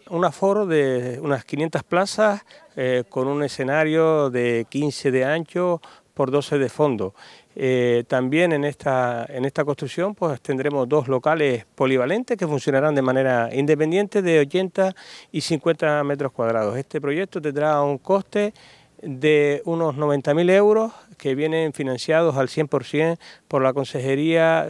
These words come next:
de Cultura de, del Gobierno de Canarias. Esperamos que, eh, ya empe-, iniciados los trámites, eh, de licitación en estos momentos, eh, si no final de año, principios del año que viene, podamos disponer ya de dicho proyecto.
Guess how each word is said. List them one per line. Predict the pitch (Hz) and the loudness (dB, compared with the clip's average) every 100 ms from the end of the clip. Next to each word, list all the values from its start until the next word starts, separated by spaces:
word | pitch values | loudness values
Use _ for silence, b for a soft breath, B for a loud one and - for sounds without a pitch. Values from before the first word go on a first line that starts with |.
| 135 | -8
de | 120 131 123 | -4 -2 -2
Cultura | 127 113 156 156 147 | -2 -4 -2 0 2
de, | 123 120 113 | 0 0 -2
del | 127 | -2
Gobierno | 120 120 131 | 0 0 0
de | 127 | 0
Canarias. | 120 113 110 98 90 - B B | 0 -2 -2 -4 -10 -14 B B
Esperamos | 143 - 139 135 185 214 190 | -14 -8 -4 -2 -2 -4 -6
que, | - 127 120 113 113 135 | -6 -2 -2 -2 -4 -8
eh, | 120 | -8
ya | 113 139 135 123 | -2 0 2 0
empe-, | 123 120 135 | -4 -8 -6
iniciados | 139 131 - 160 135 | -2 -2 0 2 2
los | 120 | 0
trámites, | - 147 139 123 113 104 - | -2 -2 -2 0 -2 -2 -14
eh, | 170 123 120 | -8 -6 -2
de | 123 | -2
licitación | 120 - 123 120 156 147 | -2 -6 -10 -6 -2 -2
en | 127 | -2
estos | 131 - 120 | -4 -6 -6
momentos, | 143 170 - 196 202 B B B - | -4 -4 -2 -2 -2 B B B 0
eh, | 143 127 123 139 | 2 2 0 -4
si | - - - - 143 | -12 -10 -8 -4 0
no | 165 170 | 0 0
final | 160 151 151 | -2 -2 0
de | 180 | 0
año, | 175 147 | 2 0
principios | 131 - 160 143 | -2 -4 -4 -2
del | 135 | -2
año | 135 139 | 0 0
que | 135 | 0
viene, | 131 165 170 | 0 0 0
podamos | 156 135 147 147 | 0 2 2 0
disponer | 127 - 131 135 | -2 -4 -2 0
ya | 131 | 0
de | 131 | 0
dicho | 127 120 | 0 -2
proyecto. | 120 110 95 - | -4 -4 -6 -12